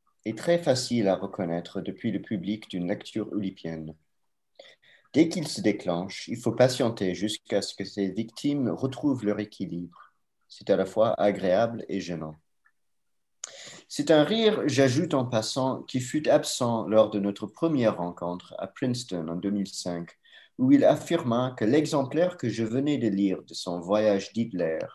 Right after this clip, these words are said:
dont une page sur deux manquait, était précisément censé avoir une page sur deux manquante. Ce n'est qu'en trouvant un autre exemplaire la semaine suivante, celui-là parfaitement intact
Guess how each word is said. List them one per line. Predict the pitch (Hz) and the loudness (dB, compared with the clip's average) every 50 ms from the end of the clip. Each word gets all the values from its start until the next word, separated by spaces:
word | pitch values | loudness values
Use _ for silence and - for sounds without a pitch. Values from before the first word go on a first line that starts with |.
| - _ _ _ _ _ _ _ _ _ | -16 _ _ _ _ _ _ _ _ _
dont | - 101 101 98 | -2 -2 0 0
une | - - 147 151 143 127 | 0 0 2 2 2 2
page | 127 127 120 120 113 117 - | 2 4 4 4 4 2 0
sur | - - 107 90 87 | -2 -2 -4 -4 -2
deux | 90 104 104 104 | -2 0 2 2
manquait, | 95 92 92 92 87 - - 90 85 85 - _ _ _ _ _ _ _ _ - | 2 0 0 -2 -4 -6 -8 -10 -10 -10 -12 _ _ _ _ _ _ _ _ -8
était | 123 117 123 113 | -4 -2 0 -2
précisément | - - - 165 160 165 - 214 180 - 165 156 139 127 | -2 0 0 0 0 0 0 -4 -2 -2 0 0 0 -2
censé | 123 - - 170 175 170 - 147 123 | -2 0 0 0 0 0 0 2 4
avoir | 107 101 107 107 101 98 98 - - | 4 4 4 4 4 4 2 0 -2
une | 139 139 123 | -4 -2 -2
page | 123 123 110 107 104 - | 0 0 0 0 -2 -4
sur | - - 98 98 | -4 -4 -4 -2
deux | 92 95 101 98 | 0 0 0 0
manquante. | 87 87 90 90 87 - 85 80 73 - - - _ _ _ _ _ _ _ _ _ _ _ _ - - - - - - | 0 -2 -4 -4 -4 -6 -8 -8 -8 -12 -16 -20 _ _ _ _ _ _ _ _ _ _ _ _ -20 -20 -20 -20 -16 -8
Ce | - - 123 | -2 2 4
n'est | 131 143 143 | 6 6 6
qu'en | 143 147 147 | 4 2 -2
trouvant | 127 - - 170 139 139 139 135 | 0 2 2 4 4 6 4 4
un | 120 110 110 | 4 4 4
autre | 127 160 156 - - | 2 2 0 0 2
exemplaire | 110 101 98 - - 98 90 - - - 92 98 101 | 2 2 2 0 -2 -6 -6 -6 -4 -2 -2 -2 -2
la | 98 | -2
semaine | 90 - - 101 95 95 | -4 -4 -4 -4 -2 -2
suivante, | 92 - - 104 104 - 90 82 85 95 | -4 -4 -4 -4 -4 -4 -4 -4 -4 -6
celui-là | - - - 110 107 117 127 123 113 110 104 98 - - - - | -6 -4 -4 -2 -2 0 0 0 2 2 2 2 0 -4 -8 -6
parfaitement | - 120 123 - - 120 117 - 117 113 104 - | -4 -4 -4 -2 -4 -4 -4 -2 -2 -2 -2 -2
intact | - 92 90 - - 104 139 - - - - - - _ | -2 -4 -4 -4 -4 -6 -6 -6 -12 -18 -20 -20 -20 _